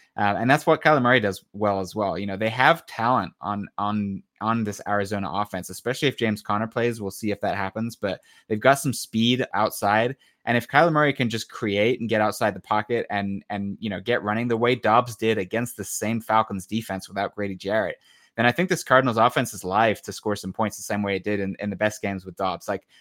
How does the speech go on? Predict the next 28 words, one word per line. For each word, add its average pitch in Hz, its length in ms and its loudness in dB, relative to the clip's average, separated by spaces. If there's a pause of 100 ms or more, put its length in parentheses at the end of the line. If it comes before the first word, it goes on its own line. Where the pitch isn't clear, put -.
(120)
I'm 127 120 0
basically 139 400 4
projecting 110 520 0
the 101 60 -2
Cardinals 101 340 0
offense 101 400 -2
to 98 80 -8
be 95 400 -4 (180)
who 135 140 4
they 127 160 6
were 107 320 4
with 98 260 -2
Josh 98 280 -4
Dobbs. - 400 -10 (280)
And 110 180 2
I 113 80 4
think 170 160 0
that's 185 160 4
a 170 60 0
pretty 139 340 2
low 117 480 4
bar 117 380 4
for, 101 340 -2
for - 160 -6
Kyler 117 340 2
Murray, 107 280 0
who 104 120 -2
is, 101 300 -6